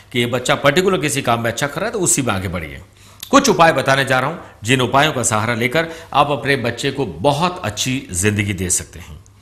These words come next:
एक तो सदैव इसे गणेश जी का, अ, आराधना करवाइए, गणेश भक्त बनाइए।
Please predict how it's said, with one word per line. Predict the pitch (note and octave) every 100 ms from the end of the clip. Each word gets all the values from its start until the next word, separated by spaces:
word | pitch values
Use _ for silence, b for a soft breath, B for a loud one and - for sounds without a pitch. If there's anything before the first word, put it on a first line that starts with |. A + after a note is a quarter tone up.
| B B B B B
एक | E3+ E3
तो | G3+
सदैव | - B2+ C3+ G3 D#3+
इसे | C#3+ - D3+ D3 F#2
गणेश | A2 D3 F#3 -
जी | C3 B2+
का, | B2 A2+ - - -
अ, | G2+ G2 F2+
आराधना | G#2 B2+ D3+
करवाइए, | B2+ C3 E3 F#3
गणेश | F2+ D3+ B3 C4 -
भक्त | F2+ A#2+ B2 -
बनाइए। | F2+ E2 D2+ C2